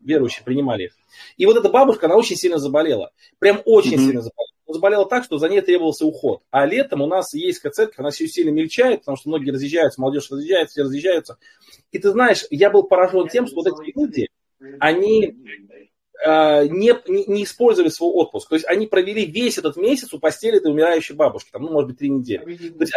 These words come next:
Speaker 1: они вообще на море не ездили. То есть они полностью
Speaker 2: Мгм.
Speaker 1: посвятили себя по заботе об этой бабушке. И я когда с ним познакомился, ну, я, во-первых, я не сразу об этом узнал. То есть даже не сразу об этом сказали. Во-вторых, когда я об этом узнал, я был поражён их жертвенности. Когда я познакомился с ними лично,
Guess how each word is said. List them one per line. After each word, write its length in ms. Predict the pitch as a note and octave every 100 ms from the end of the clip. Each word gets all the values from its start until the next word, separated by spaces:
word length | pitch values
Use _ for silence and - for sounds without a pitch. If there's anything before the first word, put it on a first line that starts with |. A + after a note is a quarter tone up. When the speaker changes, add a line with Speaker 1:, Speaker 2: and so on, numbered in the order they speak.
| A#3+
Speaker 1:
они 120 | B3
вообще 420 | G#3 A3 - A#3+
на 120 | F#3+
море 240 | F3+ D#3+ C#3+
не 120 | D3
ездили. 360 | C#3+ B2 -
То 120 | - -
есть 120 | -
они 220 | D3+ G3
полностью 440 | G#3+ B3 B3+ B3 B3
Speaker 2:
Мгм. 80 | C4
Speaker 1:
посвятили 380 | C4 - G#3
себя 480 | F3 - - A3+ B3 - F3+ E3+ D#3 E3+ - - _
по 80 | -
заботе 400 | F3 E3 A#3 -
об 80 | -
этой 180 | - -
бабушке. 360 | C#3+ G#2 - -
И 60 |
я 100 | F3+
когда 140 | G3 G4+
с 100 | -
ним 100 | G#3
познакомился, 720 | F#3 F#3+ C#4 D#4+ C4 - A2 - - -
ну, 80 | F3+
я, 200 | A3+ G3
во-первых, 320 | - F#3+ B3
я 60 | F3+
не 80 | F3+
сразу 240 | G3+ F#3+
об 80 | E3+
этом 160 | E3+ E3
узнал. 380 | D3 C3+ F2+
То 180 | - -
есть 160 | B2+ -
даже 200 | E3 E3
не 80 | E3
сразу 260 | E3+ D#3+
об 80 | C#3+
этом 220 | D3+ C#3+ C3+ C#3+ -
сказали. 420 | - C#3 A#2+ F2+ - _ - B2 -
Во-вторых, 400 | C#3+ C#3+ F#3 A#3+
когда 220 | D3+ E3+
я 100 | F#3
об 60 | F3+
этом 160 | F3+
узнал, 260 | F3 F#3+ A#3+
я 60 | F#3+
был 140 | F3+
поражён 560 | - E3+ E3 D3+ A3 A3+
их 140 | F#3+
жертвенности. 720 | D3+ E3 D3 - G#2 - - -
Когда 200 | B2+ D#3
я 60 | F#3+
познакомился 480 | F3 F3+ G3 F#3+ -
с 20 |
ними 160 | F3+
лично, 520 | F#3 C#4 C#4 - G#2